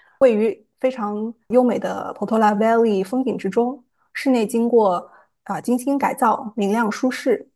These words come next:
室外呢宽敞，可以享受整个田园的风光。房屋地理位置优越，同时呢也有非常好的一个私密性，可以轻松抵达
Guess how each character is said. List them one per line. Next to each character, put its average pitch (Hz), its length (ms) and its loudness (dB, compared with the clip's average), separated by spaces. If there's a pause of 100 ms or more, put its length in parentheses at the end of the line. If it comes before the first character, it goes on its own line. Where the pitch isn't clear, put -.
(160)
室 - 200 -2
外 254 200 2
呢 185 440 -4
宽 262 200 0
敞， - 340 -8 (100)
可 - 140 0
以 208 220 4
享 190 220 -6
受 220 180 -4
整 190 160 -6
个 202 180 -4
田 202 180 -4
园 220 140 2
的 240 80 0
风 269 200 0
光。 285 280 0 (720)
房 240 180 4
屋 262 80 6
地 277 120 4
理 220 140 4
位 254 160 6
置 196 180 -2
优 247 220 2
越， 254 320 -2 (260)
同 226 220 -6
时 - 200 -6
呢 220 200 -2
也 185 320 -2
有 185 120 -2
非 175 140 -2
常 208 400 -6
好 - 220 -8
的 165 120 -2
一 202 60 2
个 214 80 0
私 285 220 -2
密 269 180 2
性， 214 340 -4 (280)
可 233 160 4
以 202 200 6
轻 262 220 -2
松 262 400 -2 (140)
抵 196 120 -4
达 190 400 -4